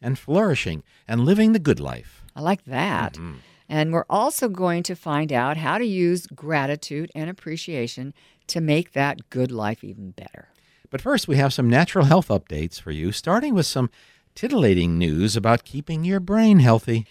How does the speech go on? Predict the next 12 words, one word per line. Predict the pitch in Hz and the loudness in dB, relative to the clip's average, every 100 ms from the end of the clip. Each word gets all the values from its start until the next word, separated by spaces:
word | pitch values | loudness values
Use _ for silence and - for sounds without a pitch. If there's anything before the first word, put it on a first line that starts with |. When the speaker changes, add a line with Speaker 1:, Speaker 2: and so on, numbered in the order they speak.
| _ 190 | _ -2
Speaker 2:
Well, | 208 | 0
researchers | 226 330 - 254 - 220 | 2 2 2 0 0 0
at | 185 - | 0 -2
Oxford | 170 180 - 127 143 - | -2 -2 -2 0 0 -2
and | 165 | -6
Coventry | - 233 247 240 214 | -2 -2 -2 -2 0
Universities | 190 185 160 147 - 143 143 | 0 -2 0 0 0 -4 -4
in | 139 | -4
England | 160 151 135 143 | -4 -4 -6 -2
say | 147 131 | 0 0
frequent | - - - 156 165 277 339 | -2 -14 -2 0 0 -2 -2
sex | - - 392 359 135 - - | -4 -2 -2 0 -2 -4 -8